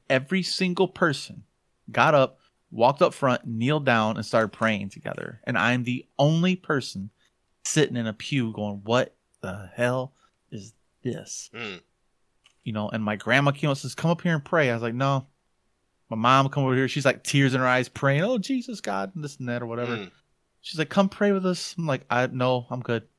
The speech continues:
Speaker 2: Mm. Wow.
Speaker 1: I've always refused.
Speaker 2: Wow.
Speaker 1: I'm like, "No, I'm good."
Speaker 2: Dude, that's,
Speaker 1: Even though
Speaker 2: that's
Speaker 1: that's, like,
Speaker 2: such
Speaker 1: at, like,
Speaker 2: a
Speaker 1: eight or nine
Speaker 2: hard
Speaker 1: years old.
Speaker 2: scenario. I, I mean, ju-, I'm just imagining. I'm just imagining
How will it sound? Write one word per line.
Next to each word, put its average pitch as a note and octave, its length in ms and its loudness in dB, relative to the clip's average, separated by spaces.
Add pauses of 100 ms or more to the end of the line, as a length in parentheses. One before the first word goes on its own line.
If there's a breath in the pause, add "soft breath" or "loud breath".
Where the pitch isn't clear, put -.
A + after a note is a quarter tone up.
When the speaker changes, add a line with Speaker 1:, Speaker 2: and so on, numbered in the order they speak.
Speaker 2:
Mm. A#2 320 -8 (400)
Wow. A#2+ 200 8
Speaker 1:
I've B2 60 8
always C3 200 6
refused. B2+ 360 -2
Speaker 2:
Wow. B2 200 10
Speaker 1:
I'm A2+ 120 2
like, G#2+ 80 -8
"No, B2 120 0
I'm B2+ 100 -6
good." A2+ 260 -6 (320)
Speaker 2:
Dude, C#3+ 320 -2
that's, C#3 180 6
Speaker 1:
Even E3 180 4
though F3+ 80 0
Speaker 2:
that's D#3 240 6
Speaker 1:
that's, - 20 4
like, D#3+ 80 4
Speaker 2:
such C#3 120 4
Speaker 1:
at, G#2+ 40 4
like, A#2+ 120 4
Speaker 2:
a B2 180 4
Speaker 1:
eight D3 100 4
or C#3+ 60 6
nine B2+ 100 8
Speaker 2:
hard D#3 260 8
Speaker 1:
years G2 60 -2
old. C#3 80 2
Speaker 2:
scenario. B2 460 0
I, B2 220 6
I A#2+ 40 0
mean, B2 160 -8
ju-, D3 160 -8
I'm D3 140 0
just F#3+ 160 -8
imagining. G#2 720 0
I'm - 80 -14
just - 160 -10
imagining D3 720 0